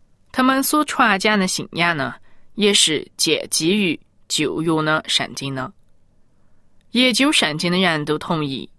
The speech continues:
新约作者所用的字眼很多都有一定的旧约背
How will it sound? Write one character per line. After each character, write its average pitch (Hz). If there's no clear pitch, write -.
新 185
约 233
作 175
者 170
所 254
用 202
的 139
字 -
眼 151
很 254
多 156
都 151
有 185
一 160
定 -
的 156
旧 -
约 139
背 -